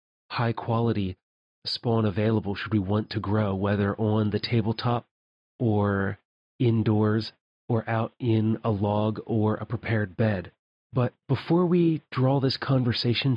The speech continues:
to a close, is there anything else from your knowledge or experience that you'd like to share with the listeners?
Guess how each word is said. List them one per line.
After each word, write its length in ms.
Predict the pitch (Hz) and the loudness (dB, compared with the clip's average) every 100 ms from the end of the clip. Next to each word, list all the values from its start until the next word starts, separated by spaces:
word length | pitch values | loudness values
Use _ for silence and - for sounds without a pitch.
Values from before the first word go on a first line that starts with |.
| - | 0
to 80 | 113 | 0
a 40 | |
close, 580 | - - 113 104 87 - _ _ - | 0 0 0 0 -4 -10 _ _ -2
is 140 | 135 | 0
there 180 | 135 - | 0 0
anything 520 | 147 180 - 165 139 | 0 0 0 -2 0
else 400 | 107 104 98 - - _ - | 0 -2 -2 -8 -10 _ -6
from 160 | 139 123 | 0 2
your 120 | 123 | 2
knowledge 460 | 113 113 117 113 113 | 2 2 2 0 0
or 160 | 117 | -2
experience 580 | 107 - - 110 104 95 | -2 -2 0 2 2 0
that 100 | - | -2
you'd 140 | 117 113 | 0 2
like 180 | 120 - | 0 0
to 120 | 123 | -4
share 380 | - 117 110 92 | 0 0 0 0
with 140 | 107 | -2
the 80 | - | 2
listeners? 500 | 101 110 98 82 - | 0 0 -2 -4 -6